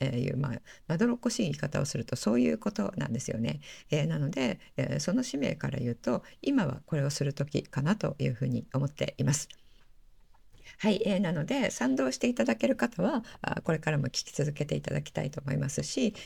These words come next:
えー、「なんだ、それならいらないや」って、えー、ティップスが欲しかったのでね、えー、「幸せな選択」って言ってるから、「こっちだよ」って言ってほしいんですけどっていう方はですね、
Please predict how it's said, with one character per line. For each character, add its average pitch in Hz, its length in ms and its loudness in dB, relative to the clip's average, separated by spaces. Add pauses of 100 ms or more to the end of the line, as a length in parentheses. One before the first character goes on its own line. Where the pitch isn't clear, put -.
(120)
え 147 180 2
ー、 - 40 0
「な 196 100 2
ん 247 40 4
だ、 196 80 2
そ 151 140 -2
れ 196 80 2
な 220 120 4
ら 160 60 2
い 147 80 0
ら 151 140 0
な 160 100 2
い 165 80 0
や」 - 140 -6
っ - 20 -20
て、 - 220 -10 (260)
え 147 340 2
ー、 - 40 0
テ 285 140 -2
ィ - 20 -16
ッ - 40 -16
プ - 60 -8
ス - 120 2
が 147 60 4
欲 135 140 0
し - 80 -6
か - 140 -6
っ - 20 -20
た - 240 -8 (100)
の 135 80 -4
で 143 120 -10
ね、 151 200 0 (220)
え 139 220 0
ー、 - 40 -2
「幸 151 300 2
せ 143 140 2
な 143 120 -2
選 165 220 0
択」 196 240 2
っ - 20 4
て - 140 -2
言 - 40 -2
っ - 20 -8
て - 120 -6
る 143 100 -6
か - 120 -6
ら、 175 220 0 (240)
「こ - 140 2
っ - 20 4
ち 247 200 -4
だ - 100 2
よ」 214 120 4
っ - 20 0
て - 220 -2
言 143 100 0
っ 151 40 -6
て - 120 0
ほ 175 100 0
し - 140 -2
い 180 60 2
ん 156 40 0
で 135 80 0
す - 100 -8
け - 100 -4
ど 180 120 4
っ - 20 0
て - 200 -2
い - 120 0
う - 40 0
方 147 260 -4
は - 100 -4
で - 60 -4
す - 120 -6
ね、 294 180 4